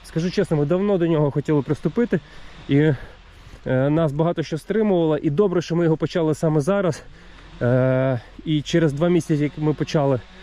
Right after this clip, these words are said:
по ньому роботи, наш сусід, е, також доєднався до нас, і ми вже скоригували всі наші плани, тому що якби ми його почали раніше, ми потім би мали великий клопіт. Ну, не можу розказувати про всі деталі, але,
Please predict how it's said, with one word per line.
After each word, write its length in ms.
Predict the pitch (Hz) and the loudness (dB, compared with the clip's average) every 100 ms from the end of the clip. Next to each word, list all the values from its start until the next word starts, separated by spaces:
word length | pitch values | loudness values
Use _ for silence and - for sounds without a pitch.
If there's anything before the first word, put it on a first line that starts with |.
| - - | -14 -2
по 80 | 147 | 2
ньому 260 | 151 143 | 4 4
роботи, 400 | 156 156 202 170 | 2 2 2 2
наш 200 | 151 151 | 0 0
сусід, 400 | - 147 180 165 - - - - - - - - | -2 -2 0 -2 -6 -20 -20 -20 -20 -20 -14 -2
е, 260 | 123 127 131 | 2 2 0
також 320 | 156 170 123 | 0 0 2
доєднався 560 | 139 139 143 139 - | 2 2 2 0 -2
до 120 | 123 139 | 0 2
нас, 320 | 190 185 - | 2 0 0
і 40 | |
ми 220 | 135 165 | 4 4
вже 440 | 160 127 151 165 139 | 2 0 0 2 0
скоригували 640 | - 143 139 127 151 143 | 0 0 2 2 2 0
всі 160 | 131 147 | 0 -2
наші 220 | 135 - | -2 -2
плани, 240 | 139 185 160 | 0 2 2
тому 240 | 143 147 | 0 0
що 160 | - 151 | 2 0
якби 300 | 139 139 170 | 2 4 4
ми 180 | 156 | 4
його 200 | 143 143 | 4 2
почали 440 | 139 147 170 147 123 | 0 -2 0 0 2
раніше, 520 | 123 156 262 - 107 - - - - - - - - | 4 4 4 2 -8 -8 -20 -20 -20 -20 -20 -8 -2
ми 100 | 156 | 2
потім 360 | 156 147 147 | 2 2 0
би 100 | 131 | 2
мали 280 | 131 135 127 | 2 2 2
великий 400 | 120 131 127 123 | 2 0 0 -4
клопіт. 460 | - 104 95 98 - - - - | -4 -4 -2 -6 -6 -18 -16 -6
Ну, 260 | 156 127 92 - | 0 2 0 -4
не 160 | 131 | 2
можу 260 | 170 170 147 | 4 4 2
розказувати 520 | 151 - 139 135 131 | -2 -2 -2 -2 -4
про 120 | 123 | -4
всі 180 | 147 185 | -4 -4
деталі, 420 | 175 - 277 202 - - - 131 | -4 -2 0 0 -4 -10 -18 -4
але, 360 | 131 156 165 | 0 2 2